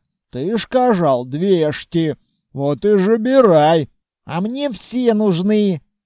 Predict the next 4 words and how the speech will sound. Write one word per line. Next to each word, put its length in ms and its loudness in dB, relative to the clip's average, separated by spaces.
«Двести». 1800 0
«Ты 300 0
их 120 -10
копал? 540 2